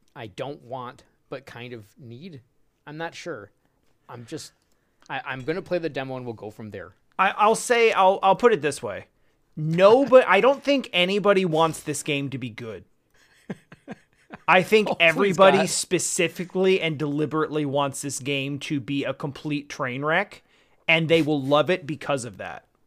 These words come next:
Speaker 1: Yeah, I mean, it's, it's gotta, but it has to be that perfect, it can't just be bad.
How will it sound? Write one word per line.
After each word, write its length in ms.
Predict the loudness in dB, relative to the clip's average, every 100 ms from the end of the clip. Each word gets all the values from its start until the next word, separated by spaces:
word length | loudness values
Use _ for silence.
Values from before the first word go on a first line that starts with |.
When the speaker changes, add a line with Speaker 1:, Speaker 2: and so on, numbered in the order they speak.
| _ _
Speaker 1:
Yeah, 180 | -4 -4
I 140 | -4 -10
mean, 160 | -8
it's, 160 | -10 -10
it's 140 | -10 -4
gotta, 320 | 0 0 -2 _ _ 0
but 100 | 2
it 80 | 2
has 200 | 0 -2
to 80 |
be 160 | -6 -2
that 280 | 0 0 -4
perfect, 360 | -6 -4 -6
it 120 | -6 -6
can't 220 | -6 -6
just 140 | -10
be 100 | -10
bad. 520 | -10 -8 -8 -8 -12